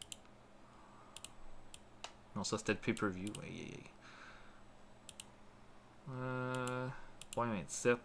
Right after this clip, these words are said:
point trente, point trente. Fait que point quarante-cinq, là, euh, c'est pas vilain pantoute. Point quarante-deux, c'est que notre me-, c'est pas mal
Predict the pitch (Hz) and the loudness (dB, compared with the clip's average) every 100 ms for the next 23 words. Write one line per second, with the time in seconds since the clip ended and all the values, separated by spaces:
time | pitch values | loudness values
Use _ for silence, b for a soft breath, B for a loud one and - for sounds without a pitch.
0 | - - 110 107 78 - 107 107 - 113 | -6 0 2 2 0 4 4 4 2 2
1 | 101 - - 110 113 - B B B B | 2 0 0 2 2 -2 B B B B
2 | B B - - - 151 165 151 123 98 | B B -4 -4 4 8 12 12 12 10
3 | - 143 151 127 117 123 113 90 67 64 | 10 10 10 6 6 10 10 8 6 4
4 | - - 143 139 147 147 113 - 165 160 | 0 6 8 10 12 12 12 12 6 8
5 | 147 143 120 107 147 143 110 117 113 123 | 8 10 10 10 8 8 6 6 4 4
6 | 120 - - - 123 139 | 2 2 4 6 8 8